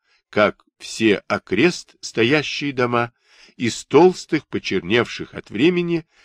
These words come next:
лиственничных брёвен. Николая Александровича удивило, что все три окна с наличниками, украшенными затейливой резьбой,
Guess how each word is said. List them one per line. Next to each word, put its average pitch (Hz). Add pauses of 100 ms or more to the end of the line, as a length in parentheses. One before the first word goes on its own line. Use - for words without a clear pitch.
лиственничных 120
брёвен. 82 (1040)
Николая 143
Александровича 139
удивило, 104 (420)
что 101
все 120
три 107
окна 107
с -
наличниками, 90 (280)
украшенными 95
затейливой 82
резьбой, 85